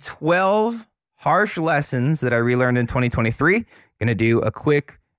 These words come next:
recap here. Number one, you don't enjoy everyone's music, so don't expect everyone to like yours. Number two, no one is coming to save you,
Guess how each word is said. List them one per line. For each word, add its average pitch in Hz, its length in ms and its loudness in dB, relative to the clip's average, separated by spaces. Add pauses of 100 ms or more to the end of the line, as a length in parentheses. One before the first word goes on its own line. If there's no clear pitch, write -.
recap 117 640 0
here. 101 280 -2
Number 160 240 0
one, 175 380 0
you 123 260 -2
don't 214 260 2
enjoy 185 520 2
everyone's 160 460 0
music, 180 420 0
so 127 200 0
don't 151 280 0
expect 156 480 -2
everyone 127 400 2
to 113 160 0
like 104 260 0
yours. 101 360 0
Number 131 200 2
two, 165 360 0 (260)
no 135 240 2
one 175 140 2
is 151 120 0
coming 143 300 0
to 120 80 0
save 143 320 0
you, 143 240 2